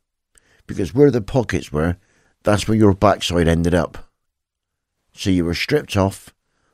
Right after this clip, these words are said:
put on the pool table, arms apart, legs apart,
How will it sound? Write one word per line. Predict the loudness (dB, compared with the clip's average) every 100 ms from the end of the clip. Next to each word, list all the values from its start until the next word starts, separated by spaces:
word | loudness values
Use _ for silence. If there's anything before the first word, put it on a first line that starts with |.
| _
put | -6 -2
on | 0
the | 0
pool | 2 2 2
table, | 0 0 2 0 -2 -6 _ _ _ _ _ _ _ _
arms | -2 0 2 0 -2 -6 -10 _ _ -4
apart, | 4 6 6 2 -6 _ _ -10
legs | 0 2 2 0 -8 -8
apart, | -8 0 4 4